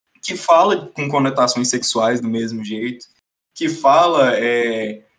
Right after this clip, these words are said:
de utilização, às vezes, de entorpecentes ilícitos e, às vezes, do álcool, que é o mais comum, é, da mesma forma que o funk, que o rap, e a gente não tem esse,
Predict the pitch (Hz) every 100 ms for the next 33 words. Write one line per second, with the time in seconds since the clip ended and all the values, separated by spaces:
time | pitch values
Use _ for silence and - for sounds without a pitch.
0 | _ 120 131 131 139 135 135 123 - -
1 | 123 143 123 107 120 131 107 127 151 135
2 | 117 113 143 147 135 127 135 123 123 117
3 | 120 135 131 113 123 123 - - - 131
4 | 120 117 107 120 127 117 120 110 113 -
5 | - 117 110 113 - 113 107 127 143 _
6 | _ _ _ _ 120 127 127 127 127 147
7 | 156 220 226 - 143 151 151 127 - 120
8 | 143 - - 165 139 131 - - - _
9 | _ _ _ _ - 143 147 196 226 -
10 | _ - 147 135 - - - 175 208 -
11 | 170 156 139